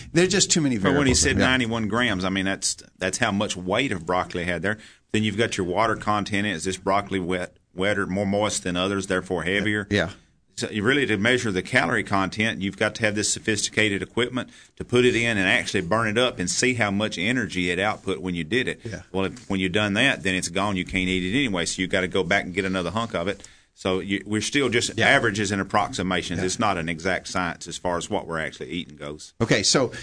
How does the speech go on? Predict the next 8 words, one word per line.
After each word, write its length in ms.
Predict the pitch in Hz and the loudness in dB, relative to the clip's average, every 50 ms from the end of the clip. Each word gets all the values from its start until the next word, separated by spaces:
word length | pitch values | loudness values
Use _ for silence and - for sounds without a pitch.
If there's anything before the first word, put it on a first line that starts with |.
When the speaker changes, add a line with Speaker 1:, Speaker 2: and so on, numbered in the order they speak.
| - - - - _ _ - | -16 -18 -20 -20 _ _ 0
Speaker 1:
it's 260 | 131 127 131 - 127 | 0 2 0 0 2
not, 540 | 123 120 135 151 175 165 - - 117 104 113 | 4 4 4 4 4 2 0 -2 -4 -4 0
gluttony 340 | 135 151 180 185 147 143 | 2 2 2 2 2 2
is 180 | 127 120 104 110 | 2 2 2 2
not 420 | 120 135 143 143 127 117 107 - - - _ _ _ _ _ _ _ _ _ _ _ _ _ _ _ _ _ _ _ - | 2 4 4 4 2 2 0 -4 -8 -18 _ _ _ _ _ _ _ _ _ _ _ _ _ _ _ _ _ _ _ 4
eating 260 | 147 143 143 147 127 | 6 6 6 4 2
too 140 | 120 143 135 | 2 2 2
mu-, 160 | 123 120 113 | 2 2 0